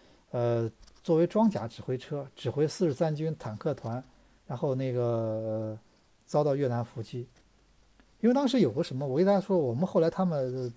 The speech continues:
研究他们后来为什么被，他后来为什么被，被重点，呃，进攻了？因为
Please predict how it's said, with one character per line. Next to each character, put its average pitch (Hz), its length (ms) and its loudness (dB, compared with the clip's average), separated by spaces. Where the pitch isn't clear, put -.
研 139 160 -2
究 170 100 2
他 170 80 -2
们 185 100 2
后 202 140 2
来 170 100 6
为 185 120 4
什 143 100 0
么 120 100 -4
被， 117 160 -4
他 190 160 2
后 190 120 2
来 139 80 0
为 143 140 2
什 107 100 -4
么 110 80 -6
被， 117 280 -2
被 139 140 -2
重 143 240 -2
点， 104 300 -4
呃， 104 180 -6
进 120 220 -6
攻 110 200 -6
了？ 104 60 -10
因 127 140 -4
为 170 120 0